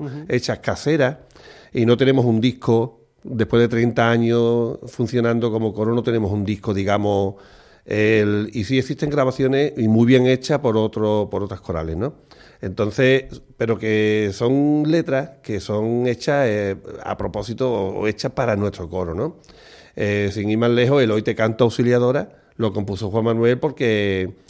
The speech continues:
Speaker 2: decía, bueno, siempre cantamos el Rendido tus plantas, pero vamos a hacer un, un canto a María Auxiliadora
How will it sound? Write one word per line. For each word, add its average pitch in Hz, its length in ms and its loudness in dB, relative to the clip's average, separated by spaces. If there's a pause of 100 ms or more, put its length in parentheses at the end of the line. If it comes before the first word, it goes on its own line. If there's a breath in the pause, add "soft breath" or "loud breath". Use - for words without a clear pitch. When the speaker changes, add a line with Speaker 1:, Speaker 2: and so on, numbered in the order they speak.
(280 loud breath)
Speaker 2:
decía, 113 360 0
bueno, 117 220 2
siempre 131 240 -4
cantamos 143 360 2
el 139 60 2
Rendido 120 300 2
tus 113 120 -4
plantas, 98 360 -4
pero 98 280 0
vamos 139 260 2
a 160 40 2
hacer 151 240 0
un, 147 680 -2
un 139 120 -8
canto 147 280 0
a - 20 2
María 139 160 0
Auxiliadora 131 560 0